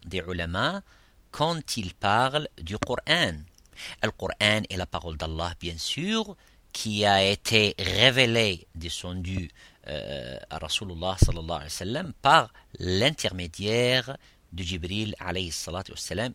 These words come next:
et qui nous a été rapportée par de nombreux rapporteurs et,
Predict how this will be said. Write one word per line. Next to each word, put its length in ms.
et 120
qui 260
nous 280
a 80
été 460
rapportée 720
par 160
de 100
nombreux 640
rapporteurs 1080
et, 220